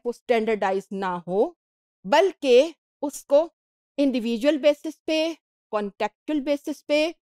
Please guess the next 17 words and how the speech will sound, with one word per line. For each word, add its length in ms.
कल्चरल 460
बेसिस 420
पे 120
तैयार 360
किया 280
जाए। 400
वो 100
इंडिजिनस 680
होनी 200
चाहिए 520
और 120
हर 220
बच्चे 320
के 160
पोटेंशियल 680
के 160
मुताबिक 500